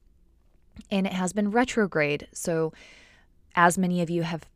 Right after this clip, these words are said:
heard me speak of before, when Venus is retrograding, it's a time of reviewing, of reassessing, of reanalyzing.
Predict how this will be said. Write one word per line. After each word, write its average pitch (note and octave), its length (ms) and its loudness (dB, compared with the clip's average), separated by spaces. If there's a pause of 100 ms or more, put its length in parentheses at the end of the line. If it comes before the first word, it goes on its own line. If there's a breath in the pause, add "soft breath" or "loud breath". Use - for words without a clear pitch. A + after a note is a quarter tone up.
heard G#3+ 360 0
me F#3+ 220 -2
speak - 280 -4
of D#3 140 -4
before, A3 640 0
when E3+ 180 -6
Venus F3 320 -4
is D#3+ 140 -8
retrograding, E3+ 760 -6
it's - 120 -12
a D#3+ 40 -8
time D#3 340 -10
of D3+ 140 -12
reviewing, G3 720 -2
of D#3 160 -14
reassessing, G3 960 -8
of D#3 80 -12
reanalyzing. F3+ 1080 -8